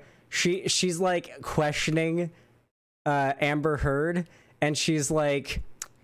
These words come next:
You're a psychopath, aren't you, Miss Heard? And it's just, like, the tone is so passive-aggressive. She starts off, like, almost sounding sympathetic, like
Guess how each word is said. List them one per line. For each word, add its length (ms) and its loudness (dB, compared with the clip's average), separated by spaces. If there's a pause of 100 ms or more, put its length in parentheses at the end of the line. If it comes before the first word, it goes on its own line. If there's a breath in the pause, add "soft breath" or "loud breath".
(160)
You're 320 2
a 40 0
psychopath, 880 0
aren't 280 0
you, 80 2
Miss 260 0
Heard? 400 0 (300 loud breath)
And 160 2
it's 100 -2
just, 140 0
like, 160 2
the 80 0
tone 600 0 (260 loud breath)
is 160 2
so 280 2
passive-aggressive. 960 0
She 140 2
starts 400 0
off, 340 0
like, 280 0 (500 loud breath)
almost 300 2
sounding 280 2
sympathetic, 760 0
like 320 -2